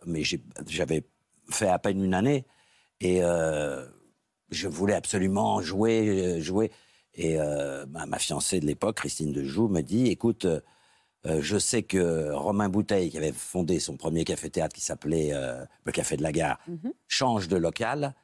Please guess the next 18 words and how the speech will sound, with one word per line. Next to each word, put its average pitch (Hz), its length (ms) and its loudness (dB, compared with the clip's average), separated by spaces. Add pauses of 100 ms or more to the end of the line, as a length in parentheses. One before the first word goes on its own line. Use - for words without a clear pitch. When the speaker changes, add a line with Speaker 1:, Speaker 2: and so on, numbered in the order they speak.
(420)
Speaker 1:
et 104 260 2 (240)
c'est - 240 -2
Coluche 135 380 2
qui 110 100 2
va 95 120 2
reprendre. » 131 540 0 (520)
Coluche, 107 260 2
je 98 120 2
l'avais 87 220 2
vu 92 280 2
au 73 340 -2
théâtre 85 380 -2
quelques 80 280 -6
années 78 200 -2
avant, 98 260 0
deux 80 240 -4
ans 71 100 -2
avant. 90 220 -2